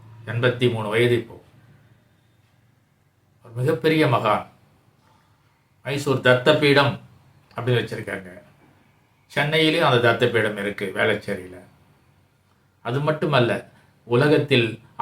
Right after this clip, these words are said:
அறுபது நாடுகள் அவனுடைய அமைப்பு இருக்கு. முஸ்லீம் கண்ட்ரி, அதாவது முக-, முகமதியர் நாடுகள் இருக்கு இல்லையா, அங்க ஒரு நாட்டுல தொண்ணூத்தொன்பது அடி அனுமான் சிலை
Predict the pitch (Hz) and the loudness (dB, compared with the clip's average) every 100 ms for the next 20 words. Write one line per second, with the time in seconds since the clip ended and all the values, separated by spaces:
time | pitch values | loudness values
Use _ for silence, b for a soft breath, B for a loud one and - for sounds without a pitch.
0 | 117 147 165 160 135 127 151 143 135 120 | 4 4 4 4 6 6 6 4 6 4
1 | 110 98 117 120 110 95 - - - _ | 4 0 0 -2 -6 -8 -12 -20 -20 _
2 | _ _ _ _ _ _ _ _ _ _ | _ _ _ _ _ _ _ _ _ _
3 | _ _ _ _ _ _ _ _ _ _ | _ _ _ _ _ _ _ _ _ _
4 | _ _ _ 139 139 147 - 196 170 127 | _ _ _ -14 -10 -10 -2 2 2 4
5 | 131 127 131 107 127 120 127 120 117 131 | 2 2 0 2 4 4 4 4 4 2
6 | 143 135 151 139 123 120 123 120 - 104 | 2 2 2 4 4 6 4 4 2 -2
7 | 143 175 165 110 b b - 107 151 - | -4 -4 -2 -4 b b -4 -2 -2 0
8 | 156 117 107 185 208 _ _ _ _ _ | 2 2 0 -4 -8 _ _ _ _ _
9 | _ _ _ _ _ _ 127 135 113 120 | _ _ _ _ _ _ -4 0 4 2
10 | 123 117 101 117 175 - - _ _ _ | 2 0 0 2 -2 -8 -18 _ _ _
11 | - 147 170 202 - 147 135 120 156 139 | -4 0 0 0 0 2 4 4 4 0
12 | - - _ _ _ _ _ _ _ _ | -4 -18 _ _ _ _ _ _ _ _
13 | _ _ _ _ _ _ _ - 123 156 | _ _ _ _ _ _ _ -8 -4 0
14 | 170 147 - 123 | 2 2 4 4